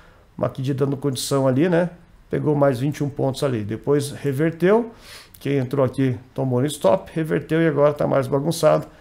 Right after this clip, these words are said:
E agora, esse horário, com essa tendencinha de baixo aqui, deu pra pegar mais três entradas aqui, né? Entradas aí, ó, na vinte e um,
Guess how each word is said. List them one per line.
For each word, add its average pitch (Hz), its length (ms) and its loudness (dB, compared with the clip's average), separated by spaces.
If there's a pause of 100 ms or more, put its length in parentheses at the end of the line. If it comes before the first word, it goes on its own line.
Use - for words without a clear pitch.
(380)
E 139 100 0
agora, 170 640 6
esse 220 300 0
horário, 185 420 4
com 175 200 -4
essa 165 160 -2
tendencinha 156 540 -2
de 143 100 -6
baixo 143 300 2
aqui, 160 120 -4
deu 160 140 0
pra 160 80 -6
pegar 156 240 2
mais 151 220 2
três 160 320 0
entradas 135 500 0
aqui, 127 320 -6 (340)
né? 120 300 -4 (400)
Entradas 120 580 0
aí, 120 200 2
ó, 123 180 4 (840)
na 113 180 -6
vinte 120 300 -6
e 147 60 -4
um, 170 220 -2